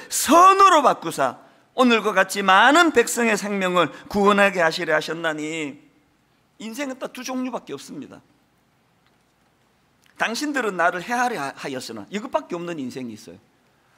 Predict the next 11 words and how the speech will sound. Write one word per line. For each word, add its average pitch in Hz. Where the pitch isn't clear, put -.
막 -
허구한 523
날 233
막 175
울분, 175
원망. 196
어? 247
"당신들은 220
나를 156
해하려고 156
해가지고, 120